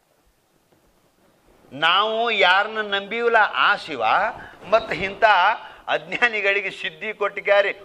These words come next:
ಉರಿಗಣ್ಣು ಕೊಟ್ಟಿಕ್ಯಾರಿ, ಆಡು, ಆಡು ಹುಡುಗರ ಕೈಯಾಗ ಬಂದೂಕ್ ಕೊಟ್ಟಂಗ ಗೋಳಿ ಹಾಕಿ,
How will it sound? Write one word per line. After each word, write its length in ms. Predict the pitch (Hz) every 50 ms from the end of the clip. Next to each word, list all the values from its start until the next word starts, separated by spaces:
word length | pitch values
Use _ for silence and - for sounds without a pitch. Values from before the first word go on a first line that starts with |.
| - _
ಉರಿಗಣ್ಣು 460 | 131 147 - 190 190 190 208 202 196
ಕೊಟ್ಟಿಕ್ಯಾರಿ, 800 | 180 190 190 190 - - 196 196 202 196 151 - - - - _ _ _ - -
ಆಡು, 600 | 120 131 147 170 190 190 170 123 - - - -
ಆಡು 320 | - 123 143 165 175 202
ಹುಡುಗರ 320 | 170 160 175 190 185 196 185
ಕೈಯಾಗ 400 | - - 175 180 180 170 151 -
ಬಂದೂಕ್ 320 | 156 160 160 165 190 -
ಕೊಟ್ಟಂಗ 360 | - 160 - - 139 127 123
ಗೋಳಿ 360 | 143 151 143 135 143 165 180 151
ಹಾಕಿ, 520 | 117 110 107 - 139 151 175 - - -